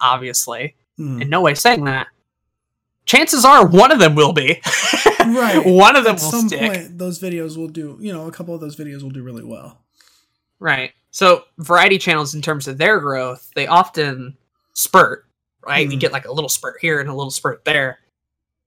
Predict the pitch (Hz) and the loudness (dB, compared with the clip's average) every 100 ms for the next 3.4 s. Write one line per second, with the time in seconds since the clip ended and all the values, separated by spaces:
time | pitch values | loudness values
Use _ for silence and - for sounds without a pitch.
0 | 151 143 139 269 214 262 277 262 196 151 | 0 2 4 2 4 4 4 2 2 2
1 | 143 170 - 165 190 165 226 214 220 269 | 0 -2 -4 0 2 4 6 6 6 4
2 | 269 320 156 139 - _ _ _ - 147 | 6 4 4 -2 -18 _ _ _ -2 2
3 | 143 139 131 135 | 2 0 -4 -8